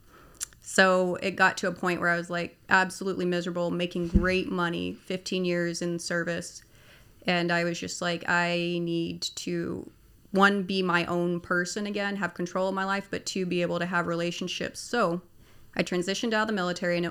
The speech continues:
in order to do that, they take you through what's called a transition assistance program. And there's four different tracks you can go down. One is business ownership.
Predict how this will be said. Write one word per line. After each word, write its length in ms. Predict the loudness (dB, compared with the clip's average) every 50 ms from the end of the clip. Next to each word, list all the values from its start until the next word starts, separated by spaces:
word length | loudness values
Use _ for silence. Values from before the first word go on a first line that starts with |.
| -4 -6
in 140 | -4 -4 -2
order 240 | 0 0 -2 -2 -2
to 140 | -4 -4
do 100 | -4 -2
that, 220 | 0 -2 -2 -2 -2
they 260 | -4 -4 -2 -4 -4
take 240 | -4 -4 -4 -4 -4
you 60 | -6
through 180 | -4 -2 -2 -2
what's 160 | -2 -6 -6
called 180 | -6 -4 -4
a 40 | -4
transition 580 | -4 -4 -4 -2 -2 -2 -4 -4 -6 -4 -6 -6
assistance 480 | -6 -6 -8 -10 -8 -8 -8 -10 -8
program. 480 | -2 -2 -2 0 0 -2 -4 -4 -6 -10 -14 -18 -20 -20 -20 -20 -20 -20 -20 -16 -14 -6 0
And 80 | 2
there's 180 | 2 2 2 0
four 240 | -2 0 2 2 2 2
different 260 | 0 -2 -2 -4 0
tracks 340 | 2 4 4 4 2 -2 -10
you 60 | -6
can 160 | -4 -2 0
go 140 | 0 0 0
down. 320 | 2 2 0 0 -2 -4 -8 -16 -20 -20 -20 -8 0
One 220 | 4 6 6 6
is 140 | 4 0 -2
business 360 | -4 -4 -4 -4 -4 -6 -4
ownership. 520 | -6 -4 -4 -6 -6 -4 -4 -4 -6 -6